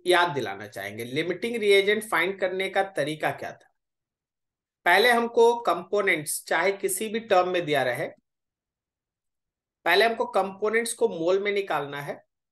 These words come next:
फिर जो भी मोल्स आएगा उसमें उसके stoichiometric coefficient से डिवाइड करना है, और जिसका भी mole by stoichiometric coefficient less होगा, वही कहलाएगा लिमिटिंग रिएजेंट। सही है ना?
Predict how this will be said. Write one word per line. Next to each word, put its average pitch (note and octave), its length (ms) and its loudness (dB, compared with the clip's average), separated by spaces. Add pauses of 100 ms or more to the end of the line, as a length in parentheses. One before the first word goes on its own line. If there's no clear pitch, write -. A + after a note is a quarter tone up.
(1700)
फिर G3 120 4
जो F#3+ 180 6
भी B3 120 0
मोल्स A3 360 2
आएगा F#3 540 2 (500)
उसमें G#3 260 -6
उसके G3+ 460 0 (320)
stoichiometric F3+ 1000 -2 (160)
coefficient F#3 720 -2
से G#3 200 0
डिवाइड D#3 420 -2
करना C#3+ 300 -4
है, D#3+ 240 -8 (1400)
और E3 160 4
जिसका G3 320 2
भी B3 520 -2
mole F#3+ 360 0
by G3+ 220 2
stoichiometric F#3 680 -4
coefficient G3 500 -2
less F#3 360 0
होगा, F3+ 260 0
वही E3 220 -4
कहलाएगा E3+ 480 -2
लिमिटिंग D#3 440 -6
रिएजेंट। A2+ 360 -4
सही G#3 200 2
है F3 60 4
ना? G3+ 160 -4